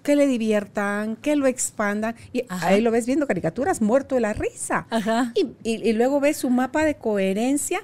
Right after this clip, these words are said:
Speaker 2: Ajá.
Speaker 1: Y ese es su recordatorio de cuál es el estado en que su sistema interno, que no alcanza
Speaker 2: Uf.
Speaker 1: la mente, porque eso no lo alcanza la mente.
Speaker 2: No.
Speaker 1: No le puedes. Es como cuando tú haces prueba muscular.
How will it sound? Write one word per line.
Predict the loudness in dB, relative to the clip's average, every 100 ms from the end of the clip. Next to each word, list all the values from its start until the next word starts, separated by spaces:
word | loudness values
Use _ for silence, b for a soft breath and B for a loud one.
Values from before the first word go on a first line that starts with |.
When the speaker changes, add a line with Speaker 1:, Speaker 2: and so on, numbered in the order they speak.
| B -6
Speaker 2:
Ajá. | -4 0 0
Speaker 1:
Y |
ese | 0
es | -2
su | -2
recordatorio | -4 -4 -2 -2 0 2 2
de | 0
cuál | 0 0
es | 0 -2
el | -2
estado | -2 -4 -2 0 2
en | 0
que | -2 -4
su | -6
sistema | -8 -6 -6 -6 0 2 4 4 2
interno, | -2 0 4 4 4 0 -2
que | -2 -4
no | -2
alcanza | -2 0 2 2 2 0 0
Speaker 2:
Uf. |
Speaker 1:
la | -2
mente, | -2 -2 -2 -2 0 0 0 b b b b b b b -8
porque | -2 0
eso | 2
no | 4
lo | 6
alcanza | 4 4 0 0 0 -2
la | -2
mente. | 0 0 0 2 2
Speaker 2:
No. | 2 0 -10 -20 -20 -6 2
Speaker 1:
No | 6
le | 6
puedes. | 4 4 4 4 0
Es | -4
como | 0 0
cuando | 2 0
tú | -2
haces | -4 -6
prueba | -4 2 4
muscular. | 4 0 -2 0 0 0 -4